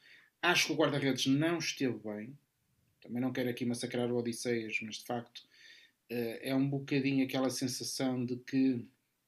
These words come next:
não temos um guarda-redes que nos dê campeonatos. Isto é, aquele momento chave,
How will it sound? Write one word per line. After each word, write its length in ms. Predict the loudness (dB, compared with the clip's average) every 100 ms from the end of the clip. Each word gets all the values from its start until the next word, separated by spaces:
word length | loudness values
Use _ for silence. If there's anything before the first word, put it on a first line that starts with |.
| _
não 300 | 0 2 4
temos 340 | 6 6 6 2
um 100 | 2
guarda-redes 600 | 2 0 0 0 0 0
que 120 | 0
nos 140 | 0
dê 80 | 0
campeonatos. 500 | -4 -6 -10 -18 -20 -20 _ _ _ _ -8
Isto 340 | -8 -4 -2
é, 120 | -2
aquele 240 | -2 0 2
momento 580 | 2 2 2 2 0
chave, 500 | 0 2 4 4 2